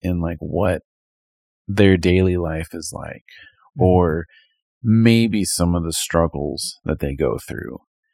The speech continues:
Speaker 2: Like, what does it feel like at night, right?
Speaker 1: Yeah.
Speaker 2: Like, the, the fears
Speaker 1: And
Speaker 2: of that.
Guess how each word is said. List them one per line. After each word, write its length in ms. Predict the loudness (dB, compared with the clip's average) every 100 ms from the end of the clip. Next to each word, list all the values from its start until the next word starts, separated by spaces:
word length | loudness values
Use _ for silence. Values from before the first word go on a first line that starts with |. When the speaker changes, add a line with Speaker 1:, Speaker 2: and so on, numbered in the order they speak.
| _ _ _ _
Speaker 2:
Like, 220 | -4 -4 0
what 100 | 0
does 100 | 0
it 80 | 0
feel 140 | 0
like 160 | 0 -2
at 80 | -4
night, 380 | -4 -4 -6 -10 _ _ _ _
right? 320 | -6 -4 -4 -8 _ _ _ _ _ _ _
Speaker 1:
Yeah. 560 | 2 4 4 2 -2 -10
Speaker 2:
Like, 120 | -12 -4
the, 200 | -4 2
the 220 | 4 4
fears 240 | 4 2
Speaker 1:
And 120 | 0 -4
Speaker 2:
of 60 |
that. 400 | -4 -6 -8 -10